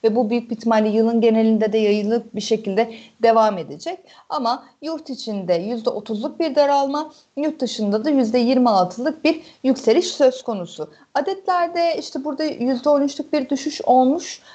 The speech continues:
toplamda ama, e, fiyatlar arttığından dolayı gelirlere de olumlu yansımış. Dolayısıyla, e, şirketin yurt içi satışlarında artış olduğunu görüyoruz. Adetler düşmesine rağmen fiyat artışları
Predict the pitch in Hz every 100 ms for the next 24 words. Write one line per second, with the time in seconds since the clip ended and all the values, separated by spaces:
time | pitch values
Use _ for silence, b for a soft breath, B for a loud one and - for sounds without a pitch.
0 | B 294 269 262 214 247 349 277 269 294
1 | 370 B _ 226 220 214 208 226 214 214
2 | 415 269 - 208 190 185 175 175 170 170
3 | 302 349 254 254 247 214 185 208 302 269
4 | 233 214 190 156 147 - 156 381 - b
5 | b 320 285 220 202 - 185 247 294 B
6 | B - 226 - 311 311 214 277 277 294
7 | 285 226 202 - 285 226 - 214 180 175
8 | 202 302 311 B B 269 254 269 - 214
9 | 180 202 262 233 233 208 175 226 - 220
10 | 220 226 330 320 240 - 180 175 175 165
11 | 160 165 180 269 262 233 185 175 - -
12 | 233